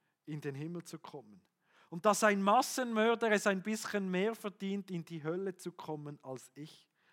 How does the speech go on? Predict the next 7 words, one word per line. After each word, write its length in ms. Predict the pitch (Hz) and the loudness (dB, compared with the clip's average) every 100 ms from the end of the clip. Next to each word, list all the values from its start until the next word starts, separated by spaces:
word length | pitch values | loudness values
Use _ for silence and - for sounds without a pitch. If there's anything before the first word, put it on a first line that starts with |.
| _ - | _ -16
Und 160 | - 165 - | -10 -10 6
das 320 | 208 226 247 | 8 8 6
ist 220 | 247 - | 0 2
der 140 | 208 185 | 2 2
Skandal 920 | - - 185 175 - 165 175 208 214 | 0 2 2 2 4 6 8 8 6
der 280 | 202 180 170 - | 4 2 0 -6
Gnade. 720 | 170 165 156 170 214 - | -6 -2 0 0 -4 -8